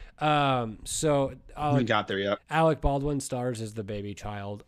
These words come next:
Speaker 1: uh, who's the boss baby. It's, it's wonderful.
Speaker 2: We don't need to hear about it.
Speaker 1: <clears throat> Anyways,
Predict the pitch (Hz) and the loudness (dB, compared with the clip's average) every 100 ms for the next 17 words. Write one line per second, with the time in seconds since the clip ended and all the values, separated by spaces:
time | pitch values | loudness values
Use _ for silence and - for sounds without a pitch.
0 | 113 101 92 101 95 95 98 - 95 95 | -10 -8 -8 -10 -10 -10 -10 -10 -12 -10
1 | 92 - 143 123 - - 139 113 - 87 | -12 -12 -10 -10 -10 -10 -8 -8 -10 -18
2 | - - 143 143 131 113 104 98 95 110 | -16 -2 2 4 4 2 2 0 0 -6
3 | - _ _ - - - - 160 123 104 | -12 _ _ -20 -20 -10 0 2 2 0
4 | 110 | -4